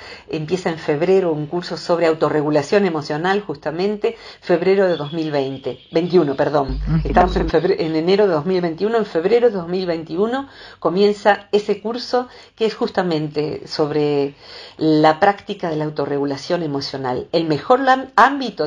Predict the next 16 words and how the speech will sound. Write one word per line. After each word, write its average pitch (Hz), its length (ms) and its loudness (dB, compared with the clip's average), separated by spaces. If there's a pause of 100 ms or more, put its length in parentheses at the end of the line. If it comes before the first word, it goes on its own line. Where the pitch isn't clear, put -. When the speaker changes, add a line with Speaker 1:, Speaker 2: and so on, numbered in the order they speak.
(140)
Speaker 1:
y 160 120 -4
el 156 120 0
más 254 220 -4
difícil 240 640 -8
es 240 240 2 (180)
de 160 100 2
las 151 120 2
puertas 185 340 0
para 143 200 0
adentro. 147 340 -6
Así 208 240 -8
que 208 100 2
bueno, 143 460 0
gran 254 320 6
monasterio, 202 500 0
gran. 147 400 2